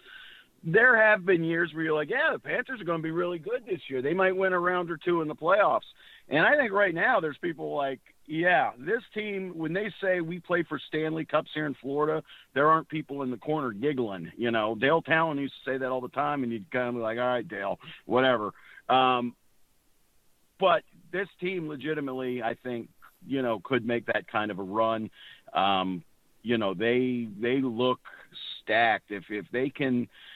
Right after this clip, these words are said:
if the depth defensively holds up, if the goaltending looks as good as privately people within the Panthers have told me they expect it to, yeah, I mean, this is a team that we saw it in the playoffs last year. It,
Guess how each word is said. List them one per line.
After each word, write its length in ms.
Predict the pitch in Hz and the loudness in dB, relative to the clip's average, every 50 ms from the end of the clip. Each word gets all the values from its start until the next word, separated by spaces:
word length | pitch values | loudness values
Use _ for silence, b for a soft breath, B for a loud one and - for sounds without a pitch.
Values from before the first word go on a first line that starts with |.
| B B - | B B -4
if 160 | 104 - - | -4 -2 0
the 100 | 110 107 | -2 -2
depth 340 | 95 92 127 135 156 - - - _ | 2 2 4 4 4 2 -2 -6 _
defensively 680 | - 131 - - 143 143 151 - - 135 123 131 143 139 | -8 -6 -2 0 0 0 0 -2 -4 -8 -6 -4 -4 -4
holds 360 | 117 120 131 131 127 110 90 | -2 -2 -2 -2 -2 -4 -2
up, 220 | 127 131 131 - 127 | -2 -2 0 -2 -2
if 120 | 117 - | -6 -6
the 80 | - 104 | -6 -6
goaltending 840 | 90 95 113 120 131 131 - - 143 135 135 135 139 139 139 135 - B B B B B B B _ | -4 -2 -2 -2 -2 -2 -2 -4 -2 -2 -2 -2 -2 -4 -4 -6 -8 B B B B B B B _
looks 300 | 104 120 131 139 - - | 0 2 2 2 0 0
as 140 | 135 120 104 | -2 -2 0
good 260 | 101 117 131 131 131 | 2 2 2 4 4
as 180 | 131 120 117 110 95 - - - - _ _ _ _ _ _ _ | 2 2 0 -2 -6 -12 -20 -20 -20 _ _ _ _ _ _ _
privately 600 | - - 139 131 131 139 131 131 - 135 139 131 - | -4 2 4 4 4 4 2 0 -2 -2 -2 -2 -2
people 360 | - 127 131 - 135 127 123 | -2 -4 -4 -2 -2 -4 -2
within 280 | 127 120 - 131 120 | -4 -2 -2 -2 -2
the 100 | 123 123 | -2 -2
Panthers 520 | - - 131 120 123 123 - 131 123 117 - | -4 -4 -4 -4 -4 -4 -4 -6 -6 -6 -6
have 140 | 113 92 - | -8 -10 -6
told 220 | - 120 113 110 | -4 -4 -2 0
me 140 | 120 120 117 | 0 0 0
they 140 | 117 117 117 | 0 0 0
expect 580 | 113 98 - - - - - 117 120 - - | -2 -4 -6 -12 -8 -2 -2 -2 -2 -2 -4
it 100 | 123 113 - | -8 -8 -4
to, 320 | - 147 147 151 156 156 156 b b b b b b _ | -4 -2 0 0 -2 -4 -6 b b b b b b _
yeah, 280 | - 139 185 220 - 107 | -4 -4 -2 0 0 0
I 60 | 92 | 0
mean, 240 | 92 92 95 98 110 | 0 -2 -2 0 0
this 140 | 120 135 - - | 0 -2 -2 -4
is 140 | 139 131 | -4 -4
a 80 | 139 135 | -4 -6
team 360 | - - 135 139 139 147 147 | -4 0 0 2 2 2 2
that 120 | 143 135 127 | 2 2 2
we 160 | 135 139 127 - | 0 0 0 0
saw 180 | - 123 135 139 | 2 4 4 4
it 40 | |
in 40 | - | 2
the 80 | 127 - | -2 -4
playoffs 440 | - - 123 123 127 131 123 - - | -4 -2 0 0 0 0 -2 -2 -2
last 340 | 123 127 127 - - - | -2 -2 -2 -4 -6 -8
year. 320 | 127 135 143 147 143 139 127 | -4 -2 0 2 2 0 0
It, 60 | 117 | -2